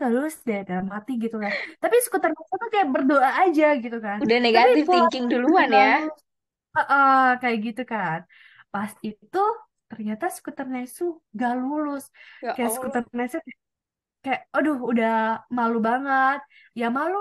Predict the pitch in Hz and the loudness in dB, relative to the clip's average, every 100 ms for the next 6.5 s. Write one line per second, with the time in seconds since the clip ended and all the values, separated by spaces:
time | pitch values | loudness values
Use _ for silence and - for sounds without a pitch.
0 | 415 392 311 269 285 285 269 233 226 233 | 0 0 0 -6 -6 -6 -8 -6 -8 -8
1 | 233 226 220 226 269 285 294 285 285 285 | -8 -6 -6 -6 -6 -6 -6 -4 -4 -2
2 | 285 285 285 285 - 233 _ - 214 202 | -2 -4 -4 -8 -12 _ _ -12 -8 -8
3 | 214 226 247 - 247 226 220 226 233 208 | -8 -10 -12 -6 -4 -2 -2 -2 -4 -4
4 | 262 247 240 226 226 240 - 277 _ _ | -4 -2 0 0 0 -2 -6 -14 _ _
5 | 240 233 226 233 269 247 220 208 196 208 | -10 -6 -6 -6 -2 -2 -2 -4 -8 -8
6 | 220 233 233 226 226 | -8 -4 -2 0 -2